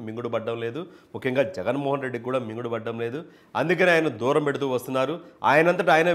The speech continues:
వెళ్ళిపోతే బాగుంటుందని పొమ్మనలేక పొగబెడుతున్నారు.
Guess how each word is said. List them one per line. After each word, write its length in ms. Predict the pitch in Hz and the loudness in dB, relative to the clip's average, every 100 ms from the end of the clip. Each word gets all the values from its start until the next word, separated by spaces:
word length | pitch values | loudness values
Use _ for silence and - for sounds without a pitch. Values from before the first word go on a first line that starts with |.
| 127 | 0
వెళ్ళిపోతే 500 | 123 165 156 170 175 135 | 0 0 0 0 2 2
బాగుంటుందని 500 | 135 139 139 139 151 151 | 2 0 -2 -2 -4 -2
పొమ్మనలేక 560 | 120 143 151 147 143 143 139 120 - - _ | -4 0 2 4 2 4 2 2 -4 -20 _
పొగబెడుతున్నారు. 680 | 117 147 151 131 127 123 120 | 4 6 6 2 0 0 0